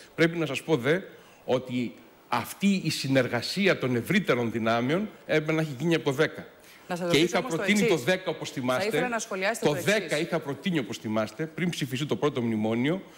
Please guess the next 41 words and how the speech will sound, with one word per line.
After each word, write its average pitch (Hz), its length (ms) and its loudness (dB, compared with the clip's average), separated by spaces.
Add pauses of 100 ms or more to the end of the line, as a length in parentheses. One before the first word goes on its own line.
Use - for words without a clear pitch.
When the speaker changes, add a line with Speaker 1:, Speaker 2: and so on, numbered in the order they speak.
(120)
Speaker 1:
να 120 140 2
ζητήσουμε 147 560 0
πλειοψηφία 135 640 0
εκατόν 139 400 0
ογδόντα 127 600 -2
ψήφων 165 480 -6 (360)
για 131 160 2
να 123 120 2
μην 202 160 2
μπορεί 160 320 2
η 147 40 0
Νέα 156 180 2
Δημοκρατία 131 640 -2
να 165 100 0
εμφανίζεται 170 680 0
Speaker 2:
Αυτά 185 180 -4
είναι 233 100 2
Speaker 1:
ως 180 40 2
Speaker 2:
ιστορία 190 260 0
και 170 60 -2
δεν 170 100 0
ξέρουμε 165 180 2 (100)
Speaker 1:
αντιμνημονιακή. 170 340 0
Speaker 2:
τι - 60 4
θα 214 140 -2
γινόταν, 185 380 0
Speaker 1:
Όλα 202 200 0
ιστορία 165 460 0
είναι. 98 100 -10 (180)
Όλα 156 220 2
Speaker 2:
τι 147 80 0
θα 220 140 0
Speaker 1:
ιστορία 220 60 0
είναι. 208 100 -2
Speaker 2:
γινόταν 208 520 -4
Speaker 1:
Άρα, 165 160 2
Speaker 2:
τότε. 185 120 -2
Speaker 1:
λοιπόν, 170 360 -2 (580)
προστατεύσαμε 156 800 0
την 131 160 0
οικονομία 127 680 0